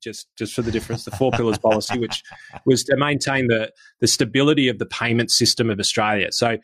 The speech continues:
Speaker 1: that payment system being the ability for money to transact around Australia. Because
Speaker 2: Yeah.
Speaker 1: w-, once upon a time, if that payment system failed, right,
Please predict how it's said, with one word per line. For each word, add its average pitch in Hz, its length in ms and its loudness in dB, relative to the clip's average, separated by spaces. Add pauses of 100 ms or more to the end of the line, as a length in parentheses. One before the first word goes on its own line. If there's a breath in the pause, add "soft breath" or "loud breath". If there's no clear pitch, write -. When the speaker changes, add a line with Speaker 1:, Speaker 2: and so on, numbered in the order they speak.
(220 soft breath)
Speaker 1:
that 135 220 -2
payment 156 300 0
system 135 320 0
being 123 260 2
the 127 80 -4
ability 160 360 4
for 131 120 -6
money 120 220 2
to 113 80 0
transact 107 600 -4
around 104 280 0
Australia. 101 520 -2
Because 120 280 0
Speaker 2:
Yeah. - 320 -20
Speaker 1:
w-, 143 240 0
once 190 240 0
upon 185 200 2
a 131 60 4
time, 135 380 0 (360 soft breath)
if 139 180 -4
that 226 220 2
payment 160 340 0
system 123 400 0
failed, 123 680 -2 (1120)
right, 117 160 -4